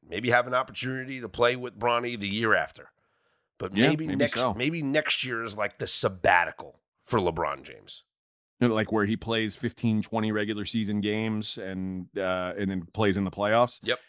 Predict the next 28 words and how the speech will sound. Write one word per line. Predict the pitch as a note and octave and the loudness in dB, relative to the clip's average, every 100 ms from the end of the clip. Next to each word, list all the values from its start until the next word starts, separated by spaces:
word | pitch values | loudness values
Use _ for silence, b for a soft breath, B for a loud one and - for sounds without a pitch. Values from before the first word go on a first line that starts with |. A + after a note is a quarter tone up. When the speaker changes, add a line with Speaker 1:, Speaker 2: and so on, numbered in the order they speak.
| _ - | _ 0
Speaker 2:
I | D#3 | 4
guess | G#3 - | 4 4
the, | D#3 D#3+ C3+ | 0 0 2
the, | C3+ B2 - | 2 2 -2
the | C3+ A#2+ | 0 2
one | C3+ C#3+ | 4 2
thing | C#3+ C3 | 0 0
I'd | A#2 | -2
say, | - C#3+ C3+ | 0 0 2
and | G#2+ | 0
may-, | A2 A2+ | 0 -2
maybe | A2+ A2+ | -2 2
why | A2 G#2 | 2 2
LeBron | G2 G#2 G#2 F2+ | 0 -2 -2 -2
doesn't | G2+ B2+ G2+ | -2 -2 -4
wanna | F#2+ | -8
do | F2 F#2+ | -6 -4
that, | F#2+ F#2+ | -2 -2
is | G2 G2+ - _ _ _ _ _ _ _ A2+ | -2 -6 -12 _ _ _ _ _ _ _ 0
LeBron | A#2 G2 A2+ C#3+ F3 C#3+ | 0 2 2 4 4 0
is | A2 | -2
at | B2 | -2
the | G#2+ | -2
point | - B2+ B2+ G#2 | -2 0 0 0
in | G2 | 0
his | A#2 B2+ | 0 -2
career | - B2+ C3 C3+ C#3 A2+ | -2 -2 0 0 -2 -2
where, | A2 G#2 G2+ G2 F#2+ | 0 0 0 -2 -6